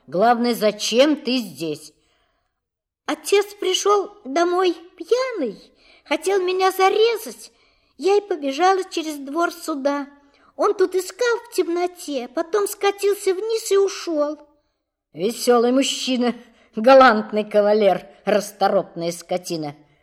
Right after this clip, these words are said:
Какие же твои дальнейшие планы, дочь убийцы? Посижу тут до утра. Она помолчала, очевидно, раздумывая о дальнейшем.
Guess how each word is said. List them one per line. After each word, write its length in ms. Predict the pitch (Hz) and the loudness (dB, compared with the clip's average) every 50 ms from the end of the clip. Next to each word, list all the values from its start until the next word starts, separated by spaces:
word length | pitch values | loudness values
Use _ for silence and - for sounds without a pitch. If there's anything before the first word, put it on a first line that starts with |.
| _ _ _ _ _ _ - | _ _ _ _ _ _ 0
Какие 440 | 202 202 208 208 - 302 320 311 302 | 0 0 0 0 2 4 4 4 4
же 160 | 247 285 277 | 2 0 0
твои 340 | 285 262 262 277 285 294 285 | 0 2 4 6 6 6 4
дальнейшие 720 | 240 247 277 285 294 320 339 320 262 - - - 196 175 | 4 6 6 6 6 4 2 2 2 0 -2 -4 -4 -4
планы, 540 | 180 - 185 196 185 175 156 156 151 151 151 - _ _ _ | -4 -4 0 0 0 0 0 -4 -8 -8 -10 -14 _ _ _
дочь 360 | 165 180 226 208 214 - - | -2 2 2 2 2 -2 -8
убийцы? 640 | 185 175 202 214 190 - - - - 160 147 143 _ _ _ _ _ _ _ _ _ _ _ _ _ _ _ _ _ _ _ - | -8 -6 -6 -8 -8 -10 -12 -14 -12 -12 -12 -14 _ _ _ _ _ _ _ _ _ _ _ _ _ _ _ _ _ _ _ -2
Посижу 460 | 392 403 403 - 415 415 415 392 453 508 523 508 - | -2 -2 -2 2 0 2 2 2 2 0 0 0 -4
тут 320 | - 415 440 466 466 466 - - - - _ _ _ _ | -6 -2 -2 -2 -2 -2 -10 -20 -20 -20 _ _ _ _
до 240 | - 247 285 359 392 | -14 -4 0 2 2
утра. 460 | 392 381 - 311 285 285 294 330 349 320 - - _ _ _ _ _ _ _ _ _ _ _ _ _ _ _ _ _ _ _ _ _ | 0 0 -2 -4 -2 -2 -2 -2 -4 -6 -10 -20 _ _ _ _ _ _ _ _ _ _ _ _ _ _ _ _ _ _ _ _ _
Она 240 | 139 139 156 151 | -12 -8 -8 -8
помолчала, 920 | 151 - 151 147 143 143 147 - - - - 175 185 208 220 220 214 220 214 - _ _ _ _ _ _ _ _ _ | -8 -8 -8 -8 -6 -8 -8 -10 -12 -8 -6 -4 -2 -2 -2 -2 -4 -6 -8 -12 _ _ _ _ _ _ _ _ _
очевидно, 720 | - 143 139 - - 156 135 156 208 208 190 196 185 185 | -16 -16 -12 -12 -12 -12 -10 -10 -10 -8 -6 -6 -6 -4
раздумывая 840 | 175 160 160 143 139 123 120 160 180 190 185 180 165 170 160 160 165 | -4 -6 -8 -8 -12 -16 -12 -10 -8 -6 -6 -6 -6 -6 -6 -6 -8
о 20 | |
дальнейшем. 840 | 160 143 151 147 143 135 135 135 135 127 127 - - - 139 131 127 | -6 -6 -6 -6 -6 -6 -8 -6 -8 -8 -8 -10 -14 -14 -14 -18 -20